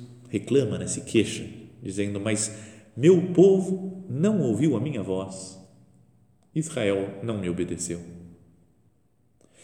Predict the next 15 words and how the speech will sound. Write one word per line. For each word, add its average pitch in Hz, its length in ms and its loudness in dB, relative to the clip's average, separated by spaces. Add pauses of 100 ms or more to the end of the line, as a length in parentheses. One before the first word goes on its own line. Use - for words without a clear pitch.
(200)
Por 127 160 4
isso, 180 380 2 (480)
abandonei-o 131 920 4
à 131 120 -2
dureza 127 560 6
do 107 100 2
seu 135 200 2
coração, 104 760 -2 (680)
deixando 135 520 2
que - 100 -4
seguisse 151 400 0
a 151 60 0
sua - 140 0
própria 175 360 4
cabeça." 82 720 -2